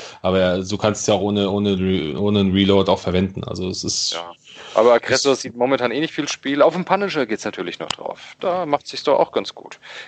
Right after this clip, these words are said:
Speaker 2: Der ist aber eigentlich zu teuer für so Spielereien, weil wirklich, wenn der schon da ist, eh schon viel kostet, dann muss er auch mit einem Schlag richtig viel le-, großes Loch machen. Tut er damit nicht,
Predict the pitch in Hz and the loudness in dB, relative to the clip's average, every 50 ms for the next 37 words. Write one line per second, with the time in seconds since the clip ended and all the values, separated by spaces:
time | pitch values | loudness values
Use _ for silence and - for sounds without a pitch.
0 | - _ - - - - - 143 131 135 139 - - 135 151 143 - - - - | -18 _ 0 0 2 2 2 2 2 4 2 2 2 0 -2 -4 -4 -8 -10 -12
1 | - - _ _ _ _ - - - 170 175 170 156 135 - - 117 104 101 98 | -12 -12 _ _ _ _ -4 -2 0 2 4 4 4 2 2 -2 -8 -8 -8 -10
2 | - - - 90 95 95 90 87 90 90 101 139 175 - _ - - - - _ | -10 -10 -6 -2 0 2 4 4 4 4 2 0 -2 -8 _ -20 -20 -20 -6 _
3 | - 110 110 110 123 131 - 135 123 - - - - - - 113 123 143 151 - | 0 0 0 0 -2 -2 -2 -2 -2 -2 -4 -8 -10 -4 -2 0 2 2 2 0
4 | - 147 120 120 117 113 127 139 139 - - - - - 135 - - 135 - - | 0 0 2 4 6 6 6 4 2 -2 -6 -8 -8 -6 -4 -2 -2 -2 -2 -4
5 | 135 123 - - 127 - - 139 - - 110 107 110 - - - - 101 - 110 | -4 -2 0 0 0 0 -2 -2 -2 -2 -2 0 -2 -2 0 2 2 2 0 -2
6 | - - 104 - - - - 95 - - - 117 - - 117 - - 113 101 95 | -2 -2 0 0 0 0 0 0 0 -2 -4 -8 -8 -8 -10 -8 -6 -4 0 0
7 | 98 98 - - 107 110 117 104 104 - 120 120 - - 151 147 147 165 170 - | 0 0 0 0 0 0 0 0 -2 2 2 2 2 2 0 0 0 -2 -8 -14
8 | _ - - - - _ _ _ _ _ _ _ _ _ - - - 135 139 131 | _ -20 -20 -20 -20 _ _ _ _ _ _ _ _ _ -10 -8 0 2 4 6
9 | - 123 123 117 113 - 151 170 175 - - - | 6 4 4 2 -2 -4 -4 -4 -2 -4 -6 -10